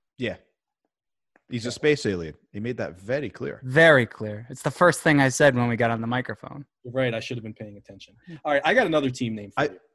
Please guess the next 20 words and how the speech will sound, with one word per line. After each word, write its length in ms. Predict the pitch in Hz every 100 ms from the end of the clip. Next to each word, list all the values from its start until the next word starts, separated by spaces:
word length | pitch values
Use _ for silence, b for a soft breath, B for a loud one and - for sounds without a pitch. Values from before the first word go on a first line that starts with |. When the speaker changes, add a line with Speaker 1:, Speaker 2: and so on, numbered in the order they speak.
| _ _ _
Speaker 1:
Okay, 220 | 123 120 98
Speaker 2:
Got 40 |
Speaker 1:
go 60 | 151
Speaker 2:
another 180 | 143
Speaker 1:
for 40 | 113
it. 40 |
Speaker 2:
one. 80 | 95 -
Check 140 | 131
this 180 | 131 127
out. 160 | 104 95 - _ _ _ _ _ _ _ _ b b b
The 180 | 143 165
Obscenely 880 | 147 127 - 170 196 220 226 233 233 _
Prestigious 840 | 139 131 - 160 170 175 165 - _ _ -
Peacocks, 800 | 139 127 113 90 _ - - _ _ _
or 560 | 202 254 143 127 135 _ _ _
O 180 | 151 175
P 280 | 202 - 170
P 300 | 127 170 143
for 160 | 127 123
short. 380 | - 127 107